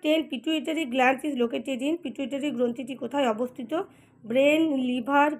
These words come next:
কিডনি না ইন্টেস্টি-, ইন্টেস্টাইন? তাহলে পিটুইটারি গ্রন্থিটা আমাদের মাথার মধ্যে থাকে, অর্থাৎ ব্রেনে থাকে, আর এটাকে প্রভু গ্রন্থিও বলা হয়। Question number eleven, what is the limit of M G D L of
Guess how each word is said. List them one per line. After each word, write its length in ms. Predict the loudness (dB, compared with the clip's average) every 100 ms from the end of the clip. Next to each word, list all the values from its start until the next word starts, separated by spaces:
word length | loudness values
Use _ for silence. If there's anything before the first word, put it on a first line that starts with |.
| -8
কিডনি 300 | -8 -6 -2 0
না 60 | 0
ইন্টেস্টি-, 480 | 0 -4 -4 -8 -6 -2
ইন্টেস্টাইন? 540 | -2 -2 -4 -2 0 0 -6 _ _ -4
তাহলে 140 | -2 0
পিটুইটারি 500 | -2 -2 0 0 -2 0
গ্রন্থিটা 380 | 0 -2 -2 -4 -2
আমাদের 240 | 0 -2 -2
মাথার 320 | -4 -8 -6 -2
মধ্যে 200 | -2 -2 -6
থাকে, 180 | -8 -8 -10
অর্থাৎ 220 | -8 -8 -4
ব্রেনে 280 | -2 0 0 -4
থাকে, 240 | -16 -20 -20 _ _ _ _ _
আর 60 | -2 0
এটাকে 220 | 0 -4 -2
প্রভু 180 | -2 -2
গ্রন্থিও 420 | -2 -4 -4 -4 -4 -6 _
বলা 180 | -2 0 -2
হয়। 160 | -6 -14 _ _ _ _ _ _ _ _ _ _ _ _ _
Question 280 | -6 -2 2
number 180 | 4 4 4
eleven, 320 | 4 4 2 2 0
what 160 | 0 0
is 80 | -4 0
the 60 | 0
limit 260 | 2 0 0 -2
of 80 | -2 -2 -2
M 20 | 0
G 20 | -2 0
D 40 | 2 2
L 20 | 0 -14 _
of 60 | -6